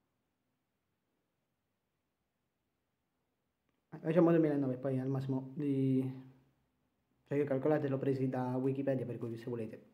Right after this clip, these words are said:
ve lo andate a vedere. Contro il Vietnam per cinque a zero il dodici febbraio duemilatré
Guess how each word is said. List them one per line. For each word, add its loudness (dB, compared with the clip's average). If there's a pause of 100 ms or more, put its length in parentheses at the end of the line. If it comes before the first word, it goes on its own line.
(100)
ve -2
lo -2
andate -6
a -8
vedere. -10 (1300)
Contro 6
il 4
Vietnam 4
per -6
cinque 0
a -4
zero 2
il 0
dodici 0
febbraio 2
duemilatré 0